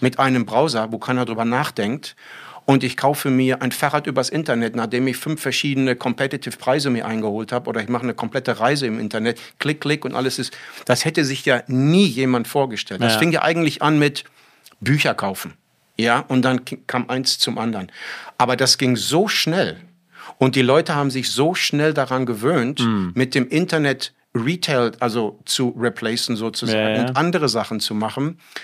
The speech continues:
Speaker 1: Und am Anfang war die Angst da. Und wenn ich jetzt mir überlegen würde, was jetzt zum Beispiel dieser Brief, der rausgekommen ist kürzlich,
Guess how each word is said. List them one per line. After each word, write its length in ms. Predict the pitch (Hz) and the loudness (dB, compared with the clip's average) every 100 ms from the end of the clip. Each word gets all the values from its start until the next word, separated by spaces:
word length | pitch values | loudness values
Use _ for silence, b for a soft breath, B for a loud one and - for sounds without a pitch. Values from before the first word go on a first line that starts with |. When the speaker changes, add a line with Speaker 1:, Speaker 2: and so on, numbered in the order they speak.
| B B B | B B B
Speaker 1:
Und 180 | 127 131 | 2 4
am 120 | 127 | 4
Anfang 400 | 139 175 185 151 147 | 2 2 0 2 4
war 260 | 143 139 | 4 2
die 240 | 139 127 120 | 0 -4 0
Angst 380 | 120 123 - | 0 0 0
da. 140 | 92 95 | -2 -6
Und 120 | 110 | 0
wenn 140 | 139 | 2
ich 80 | 151 | 2
jetzt 200 | 147 - | 0 0
mir 300 | 143 139 131 - - | 2 4 2 0 -2
überlegen 560 | 127 127 135 196 175 | 2 4 4 4 2
würde, 240 | 135 127 117 | 2 0 0
was 180 | 123 - | 0 0
jetzt 160 | 120 | -2
zum 140 | - 120 | 0 0
Beispiel 340 | 123 - 123 | 2 0 0
dieser 220 | 113 113 | 0 -2
Brief, 400 | 107 113 147 - | -2 -4 -4 -6
der 320 | - 127 113 | -2 0 2
rausgekommen 680 | 110 127 123 - - 120 120 | 2 0 0 -4 0 2 2
ist 180 | 117 - | 2 0
kürzlich, 560 | - 117 - 113 107 | 0 -2 0 -2 -4